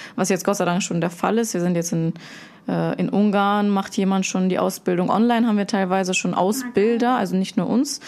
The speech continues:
Das, that was the dream. <laughs> So, dass wir nicht nur selber die Ausbildung durchführen, sondern eben auch Ausbilder haben, die für uns diese Ausbildung durchführen.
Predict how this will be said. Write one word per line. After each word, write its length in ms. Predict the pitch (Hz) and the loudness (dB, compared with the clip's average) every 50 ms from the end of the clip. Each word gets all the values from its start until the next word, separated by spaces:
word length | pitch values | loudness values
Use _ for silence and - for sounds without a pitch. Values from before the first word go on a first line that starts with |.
| - - - - | -16 -16 -8 -4
Das, 140 | - 185 - - - 175 165 175 - - - - | -4 -4 -4 -4 -6 -6 -4 -6 -6 -6 -2 -2
that 200 | 175 196 165 165 | 0 0 2 0
was 180 | 170 165 - - | 0 -2 -2 -4
the 60 | 170 | -6
dream. 500 | - - - 175 165 170 175 170 175 180 190 190 226 208 - - | -6 -4 -2 0 0 2 2 2 0 0 2 2 2 2 0 -4
<laughs> 160 | - - - | -12 -14 -12
So, 140 | - - 185 | -6 -2 0
dass 220 | 175 185 180 - - | 0 0 0 0 0
wir 200 | 190 185 180 180 | 2 2 2 4
nicht 320 | 185 190 202 202 - - | 4 2 2 0 0 0
nur 140 | 196 180 170 | 0 0 0
selber 720 | 160 185 196 190 202 208 196 208 202 202 202 202 202 202 214 | 0 2 2 2 2 2 2 2 2 2 2 2 2 0 0
die 120 | 185 214 - | 0 0 0
Ausbildung 440 | - 190 196 - - 180 190 185 180 | 0 0 -2 -2 -2 -2 0 0 0
durchführen, 420 | 180 185 190 190 - 190 185 175 | 0 0 -2 -2 -2 -2 -2 0
sondern 220 | 175 180 170 - | 0 0 0 0
eben 60 | - 190 - | -2 -2 -4
auch 160 | - - - | -6 -4 -2
Ausbilder 460 | 170 180 214 - - - 190 185 185 | -2 -2 -2 -2 -4 -2 -2 0 0
haben, 240 | 196 185 180 175 180 | 0 0 0 0 0
die 100 | 180 180 | 0 -2
für 160 | 175 - - | -2 -4 -2
uns 220 | - 185 196 208 - | -2 0 -2 -2 -2
diese 240 | - - - - | -4 -4 -2 0
Ausbildung 580 | - 180 190 190 - - - 185 175 185 170 170 | 0 0 -2 -2 -4 -6 -4 -2 -2 -2 -2 -2
durchführen. 520 | 180 202 240 233 - - 233 220 226 226 | -2 -2 -4 -4 -2 -2 0 0 0 0